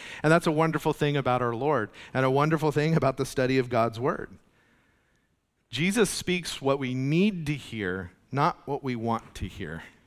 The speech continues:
in most <laughs> cases, right? Really, in all cases. He speaks with compassion. He speaks with love.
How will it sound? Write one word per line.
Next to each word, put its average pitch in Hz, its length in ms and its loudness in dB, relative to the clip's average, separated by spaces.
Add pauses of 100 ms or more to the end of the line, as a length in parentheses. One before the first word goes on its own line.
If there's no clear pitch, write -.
(300)
in 113 160 -2
most 107 340 -2
<laughs> - 100 -12
cases, - 600 -10
right? 127 320 -6 (720)
Really, 139 280 4
in 113 80 0
all 127 160 0
cases. - 720 -14 (1080)
He 175 140 0
speaks 175 340 0
with 151 160 -2
compassion. 143 840 -2 (320)
He 139 200 -10
speaks - 420 -4
with 117 220 -6
love. 113 560 -4